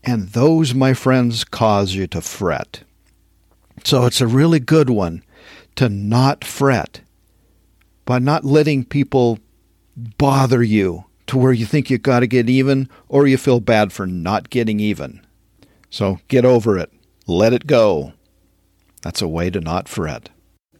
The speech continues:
And then God promises to give you something when you're meek enduring harmful people and harmful occurrences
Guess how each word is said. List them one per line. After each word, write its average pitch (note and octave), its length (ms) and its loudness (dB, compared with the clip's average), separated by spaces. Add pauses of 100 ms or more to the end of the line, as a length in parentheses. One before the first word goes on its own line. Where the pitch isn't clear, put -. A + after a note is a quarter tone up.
(680)
And C3 140 0
then G#3 140 2
God G#3 260 0
promises E3 560 0
to C3 140 0
give D3 340 0
you A#2 120 4
something F#2 640 -4 (440)
when A2+ 240 2
you're A2 180 2
meek G2+ 580 -4 (380)
enduring A#2+ 640 2
harmful B2 600 2
people G#2+ 540 0
and F2+ 220 -4
harmful A2 640 0 (280)
occurrences G#2+ 880 0